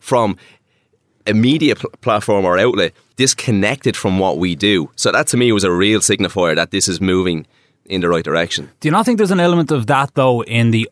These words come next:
Speaker 2: overexcitedness of T V presenters always looking to look informed?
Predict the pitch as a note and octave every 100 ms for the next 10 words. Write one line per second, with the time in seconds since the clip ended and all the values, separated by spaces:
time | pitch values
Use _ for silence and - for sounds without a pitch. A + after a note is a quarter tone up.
0 | - C3+ C3+ C3 C3+ G2+ A2+ - C#3 B2
1 | A#2+ A2+ A2 A2+ - C3 A#2 A2 A2 A#2
2 | G#2+ G#2+ G#2 G2 - - A#2 A#2 A#2 A#2+
3 | A2 A2+ G#2 G#2+ G2 A2 A2 G#2 G2+ -
4 | A2 G#2 F#2 F2+ -